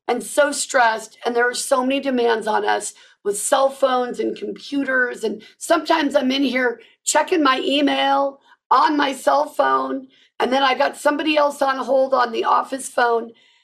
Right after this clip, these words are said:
You just gotta take a deep breath. Pause for just a few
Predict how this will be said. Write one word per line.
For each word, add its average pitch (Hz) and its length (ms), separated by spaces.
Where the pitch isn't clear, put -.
You - 160
just - 280
gotta 226 260
take 214 260
a 190 60
deep 339 260
breath. - 440
Pause 247 760
for 226 180
just - 460
a 202 100
few 233 880